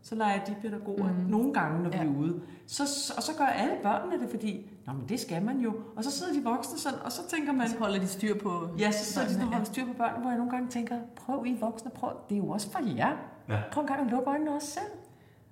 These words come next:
Speaker 2: Men
Speaker 1: Fordi
Speaker 2: det er der
Speaker 1: det er
Speaker 2: også mange, der gør.
Speaker 1: grænseoverskridende.
Speaker 2: Det, det er der også mange, der
Speaker 1: Ja.
Speaker 2: gør. Og vi har jo de der, øh, kameleonkoncerter, eller familiekoncerter, kan man kalde det, ikke? Netop hvor at,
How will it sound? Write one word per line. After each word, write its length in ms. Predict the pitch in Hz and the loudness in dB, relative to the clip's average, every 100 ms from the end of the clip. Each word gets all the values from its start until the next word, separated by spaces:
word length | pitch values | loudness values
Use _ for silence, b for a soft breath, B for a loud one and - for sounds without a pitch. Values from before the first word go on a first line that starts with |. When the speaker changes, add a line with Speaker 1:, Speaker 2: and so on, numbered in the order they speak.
| B - - | B -20 -4
Speaker 2:
Men 100 | 185 | 0
Speaker 1:
Fordi 140 | 185 220 | 4 6
Speaker 2:
det 80 | |
er 40 | 214 | 6
der 80 | 196 | 6
Speaker 1:
det 40 | |
er 20 | 220 | 4
Speaker 2:
også 140 | - | 4
mange, 180 | 247 247 | 4 4
der 60 | 226 | 4
gør. 60 | |
Speaker 1:
grænseoverskridende. 560 | 277 - 170 190 196 208 | 4 2 2 0 0 -2
Speaker 2:
Det, 200 | 160 - | -4 -4
det 160 | 175 170 | -2 0
er 40 | |
der 80 | 175 | 2
også 200 | 170 175 | 0 -2
mange, 200 | 165 165 | -2 -2
der 60 | 185 | 2
Speaker 1:
Ja. 60 | 180 | 2
Speaker 2:
gør. 60 | |
Og 180 | 180 190 | 2 2
vi 40 | 185 | 0
har 320 | - - 226 | 2 2 2
jo 60 | 220 | 0
de 60 | 233 | 2
der, 180 | 202 190 175 170 160 | 2 2 0 -2 -4
øh, 60 | 151 - - - | -8 -12 -14 -8
kameleonkoncerter, 840 | 180 175 190 180 196 208 190 165 | -4 -2 -2 -2 -2 -2 -2 -2
eller 160 | 165 170 | -2 -4
familiekoncerter, 880 | 180 202 247 233 208 180 160 147 165 | 2 2 2 0 -2 -4 -4 -6 -6
kan 140 | 180 | -6
man 100 | 165 | -6
kalde 240 | 165 160 170 | -4 -4 -4
det, 60 | |
ikke? 140 | 254 233 | -6 -4
Netop 240 | 185 185 | -6 -6
hvor 220 | 175 170 | -6 -6
at, 160 | 165 | -8